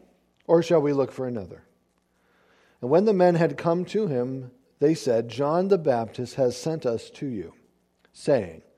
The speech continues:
'Are you the one who is to come, or shall we look for another?'"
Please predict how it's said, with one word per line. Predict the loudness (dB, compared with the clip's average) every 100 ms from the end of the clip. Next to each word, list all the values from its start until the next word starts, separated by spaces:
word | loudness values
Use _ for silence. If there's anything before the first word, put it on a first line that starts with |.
| _ _ _ _ _
'Are | -8 -2
you | -2
the | 0
one | -2 -6 -8 -12 -16 _
who | -8
is | -8 -4
to | -6
come, | -6 -10 -8
or | -8
shall | -4 -2 -2
we | -2 -6
look | -6 -10
for | -8 -8
another?'" | -6 -10 -14 -20